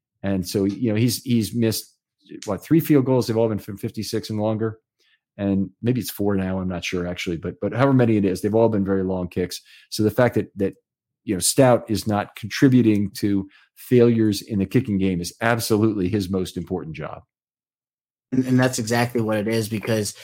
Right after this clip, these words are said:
Speaker 2: I think also when you're talking about what he does in the punt game,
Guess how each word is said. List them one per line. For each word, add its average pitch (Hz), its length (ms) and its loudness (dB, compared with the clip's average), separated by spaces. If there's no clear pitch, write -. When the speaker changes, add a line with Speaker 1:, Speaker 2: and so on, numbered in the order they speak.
Speaker 2:
I 110 60 -2
think 127 200 6
also 120 400 2
when 113 160 0
you're 107 120 0
talking 110 460 0
about 107 420 2
what 107 180 -2
he 110 140 -4
does 104 320 0
in 101 100 0
the 98 80 -4
punt 117 320 2
game, 110 400 -2